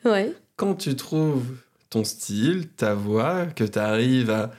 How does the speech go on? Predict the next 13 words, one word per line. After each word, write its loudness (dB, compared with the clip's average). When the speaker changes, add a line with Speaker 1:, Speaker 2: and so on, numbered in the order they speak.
Speaker 2:
à -2
justement 2
mettre, 2
euh, 4
toute -6
ta 0
créativité, 0
toute -10
ton 0
énergie, 4
euh, 2
artistique 0
là-dedans, 0